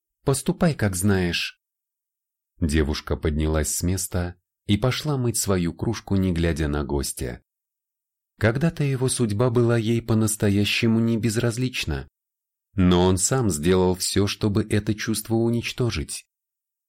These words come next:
Джоан одного не понимала. Если он так ее любил, почему причинял боль? Не часто, конечно, но когда это случалось, то серьезно ранило.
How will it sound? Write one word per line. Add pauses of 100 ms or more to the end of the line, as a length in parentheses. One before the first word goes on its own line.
(200)
Джоан
одного
не
понимала. (760)
Если
он
так
ее
любил, (500)
почему
причинял
боль? (920)
Не
часто,
конечно, (460)
но
когда
это
случалось, (340)
то
серьезно
ранило.